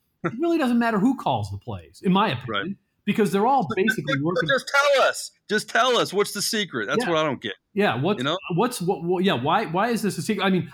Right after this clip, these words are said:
Speaker 1: on Friday, who the captains were gonna be today was a secret. And, and I think for Dirk, you know what? This is one of the things I think that's hurting Dirk Koetter as a head coach.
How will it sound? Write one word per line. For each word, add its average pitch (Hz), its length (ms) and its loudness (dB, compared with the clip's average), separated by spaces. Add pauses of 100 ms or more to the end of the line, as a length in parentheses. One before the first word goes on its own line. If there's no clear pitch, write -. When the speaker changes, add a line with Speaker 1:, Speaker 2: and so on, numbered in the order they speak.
Speaker 1:
on 180 140 0
Friday, 180 760 0 (140)
who 262 160 2
the 220 100 0
captains 247 580 0
were 143 160 0
gonna 135 140 2
be 123 200 2
today 110 380 -4 (240)
was 143 180 0
a 139 60 0
secret. 120 500 -2
And, 165 260 -4
and 185 100 -4
I 180 80 0
think 349 280 -2 (340)
for 170 120 0
Dirk, 254 400 -2
you 196 60 -6
know 233 100 -2
what? 240 240 -2 (440)
This 311 240 0
is 311 160 -2
one 240 160 0
of 220 60 0
the 196 60 0
things 196 220 0
I 160 80 0
think 175 180 -2
that's 139 180 -4
hurting 156 260 0
Dirk 143 240 -2
Koetter 135 240 0
as 117 100 -4
a 117 40 -4
head 110 220 -6
coach. 95 320 -6